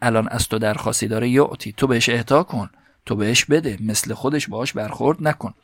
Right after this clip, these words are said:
و یصل من قطعه. یصل صیغهٔ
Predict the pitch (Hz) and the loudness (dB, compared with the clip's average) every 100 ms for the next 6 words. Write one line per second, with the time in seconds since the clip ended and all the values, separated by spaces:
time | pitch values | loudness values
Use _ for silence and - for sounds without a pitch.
0 | - - - - - - 151 202 208 262 | -18 -16 -18 -18 -16 0 6 6 6 4
1 | 285 - 262 262 254 190 143 139 147 147 | 4 2 2 2 2 2 2 0 0 2
2 | - - 170 135 131 113 98 - _ _ | 2 4 4 2 0 -2 -4 -10 _ _
3 | _ _ _ _ _ - - - - - | _ _ _ _ _ -20 -16 -16 -16 -4
4 | 147 170 226 - 240 233 214 202 185 - | 4 4 4 4 2 4 4 4 2 2
5 | 147 165 196 | 2 2 0